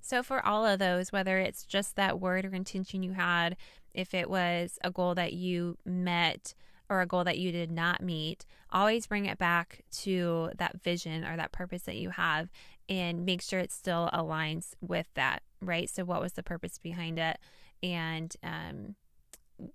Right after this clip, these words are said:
does it still matter? So if the, you know, goal wasn't set right in the first place, that's where you have some wi-,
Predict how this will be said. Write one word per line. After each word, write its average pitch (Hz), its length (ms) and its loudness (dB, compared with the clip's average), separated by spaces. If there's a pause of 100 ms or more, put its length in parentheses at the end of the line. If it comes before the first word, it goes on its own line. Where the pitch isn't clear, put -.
does 180 180 0
it 175 100 -4
still 180 240 -2
matter? 170 600 2 (280)
So 202 260 4
if 180 200 6
the, 170 440 2 (340)
you 196 120 0
know, 175 100 2
goal 202 260 4
wasn't 190 340 6
set - 380 2
right 165 320 2
in 190 140 0
the 180 60 -2
first 170 360 -4
place, 302 320 2
that's 202 320 4
where 202 120 2
you 190 100 2
have 175 200 2
some 170 180 -2
wi-, 165 180 -2